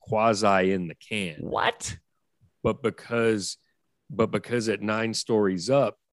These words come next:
Speaker 1: you know, I give whoever I'm talking about, 'cause these are personal things about people's lives, a lot of times mine, but, but the people who I talk to,
Speaker 2: Yeah.
Speaker 1: it's about their lives.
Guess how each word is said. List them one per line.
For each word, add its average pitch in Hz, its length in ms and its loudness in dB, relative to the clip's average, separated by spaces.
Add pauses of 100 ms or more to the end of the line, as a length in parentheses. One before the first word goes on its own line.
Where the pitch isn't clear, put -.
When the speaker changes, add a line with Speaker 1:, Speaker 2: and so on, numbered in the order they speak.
Speaker 1:
you 107 100 -2
know, 95 160 2
I 101 200 0
give 110 400 0 (120)
whoever 110 400 2
I'm 101 280 -2
talking 110 440 -2
about, 82 340 -6
'cause 87 140 -12
these 120 160 -6
are 147 60 0
personal 131 580 -2
things 92 680 -4 (180)
about 92 340 -2 (100)
people's 90 460 -4
lives, 85 680 0 (560)
a 87 80 -6
lot 92 160 0
of 90 60 -6
times 87 320 -4
mine, 85 440 0
but, 80 200 -10 (140)
but 87 180 -4 (260)
the - 80 -20
people - 260 -6
who 104 100 2
I 87 100 2
talk 123 320 -2
to, 95 60 4
Speaker 2:
Yeah. 110 120 6
Speaker 1:
it's 82 140 -6
about 95 260 0
their 85 160 -4
lives. 92 420 0